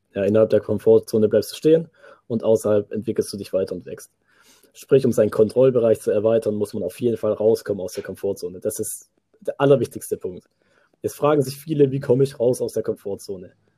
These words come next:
Ja, ich kann meinen inneren Schweinehund nicht überwinden. Ich drück zehnmal Snooze, wenn ich aufwach. Ähm, wenn ich von der Schule, von der Arbeit komme, hab ich keinen Bock mehr, ins Fitnessstudio zu gehen. Wie überwinde ich mich da?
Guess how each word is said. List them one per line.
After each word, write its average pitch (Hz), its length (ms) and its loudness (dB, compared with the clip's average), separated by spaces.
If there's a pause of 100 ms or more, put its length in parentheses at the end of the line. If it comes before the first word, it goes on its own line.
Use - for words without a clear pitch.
Ja, 131 280 -2
ich 117 100 -4
kann 123 140 -2
meinen 117 120 -2
inneren 110 280 -2
Schweinehund 127 480 2
nicht 117 200 -4
überwinden. 110 440 -2
Ich 101 100 -8
drück - 180 -8
zehnmal 110 320 -4
Snooze, - 340 -6
wenn 113 100 -2
ich 107 120 -4
aufwach. 110 500 0 (360)
Ähm, 101 400 -2
wenn 101 120 -4
ich 101 100 -10
von 107 100 -6
der 101 80 -4
Schule, 123 260 -6
von 110 120 -8
der 104 100 -4
Arbeit 120 300 -2
komme, 113 180 -2
hab 104 120 -8
ich - 100 -12
keinen 95 160 -12
Bock 143 160 4
mehr, 123 100 4
ins 110 140 0
Fitnessstudio 135 500 0
zu - 160 -6
gehen. 113 220 2
Wie 113 80 0
überwinde 101 360 -4
ich - 120 -12
mich - 100 -14
da? - 220 -20